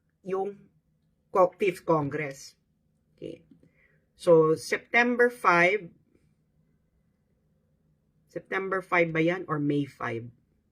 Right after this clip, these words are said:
Hindi ko alam kung paano nila inaano yung date nila. Tingnan ko nga kung kailan ito pinasa. August twenty-four, two thousand eleven nila pinasa.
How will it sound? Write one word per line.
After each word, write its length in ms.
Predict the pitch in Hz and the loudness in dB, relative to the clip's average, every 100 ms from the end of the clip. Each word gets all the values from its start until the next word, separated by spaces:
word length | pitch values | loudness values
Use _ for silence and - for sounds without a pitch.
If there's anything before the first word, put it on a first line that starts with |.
| _ _ _ _ | _ _ _ _
Hindi 160 | 160 160 | -6 -4
ko 160 | 160 160 | -2 0
alam 160 | 160 | -2
kung 160 | 156 151 | -4 -6
paano 400 | 151 151 139 139 | -2 0 0 -2
nila 240 | 135 127 123 - _ | -4 -6 -8 -12 _
inaano 400 | 147 139 120 139 | -8 -8 -6 -6
yung 240 | 135 127 110 147 _ _ _ _ _ _ _ | -6 -6 -10 -18 _ _ _ _ _ _ _
date 320 | 139 135 139 | -4 -4 -6
nila. 240 | 117 123 151 _ _ - | -10 -12 -16 _ _ -8
Tingnan 320 | 156 151 147 | -4 -4 -6
ko 140 | 156 | -8
nga 80 | 156 151 | -8 -8
kung 420 | 156 147 139 - _ _ _ _ _ _ _ - | -6 -6 -8 -14 _ _ _ _ _ _ _ -4
kailan 240 | 151 151 | -2 -2
ito 240 | 147 156 147 | -2 -6 -6
pinasa. 560 | 156 139 127 - 147 143 - _ _ _ _ _ _ _ _ _ _ _ _ _ - | -4 -6 -6 -8 -10 -10 -20 _ _ _ _ _ _ _ _ _ _ _ _ _ 4
August 400 | 214 233 226 - | 6 6 2 2
twenty-four, 580 | 220 220 226 - 185 175 | 2 2 -2 4 6 6
two 160 | 185 175 | 2 4
thousand 400 | 165 156 165 147 | 4 4 -2 -2
eleven 460 | 151 143 139 147 | 0 0 0 0
nila 340 | 147 131 127 127 _ _ _ _ _ _ | 0 -2 -6 -10 _ _ _ _ _ _
pinasa. 480 | 131 120 - 104 | -4 -4 -6 -10